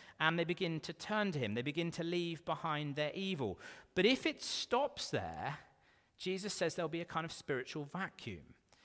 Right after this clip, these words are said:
And nature abhors a vacuum. If we don't fill that vacuum with something,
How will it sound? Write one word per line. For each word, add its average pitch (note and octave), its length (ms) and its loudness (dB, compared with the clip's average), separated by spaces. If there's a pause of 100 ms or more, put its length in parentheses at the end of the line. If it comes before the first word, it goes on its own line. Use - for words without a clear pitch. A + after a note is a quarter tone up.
(140)
And G3 260 4
nature A#3+ 460 2
abhors D3+ 500 2
a F3 60 -2
vacuum. D#3+ 540 -4 (200)
If F#3 220 -2
we G3+ 160 0
don't G#3 420 0
fill C4 460 0
that D3 200 0
vacuum B2 560 -2
with B2 500 -4 (320)
something, A2+ 640 -6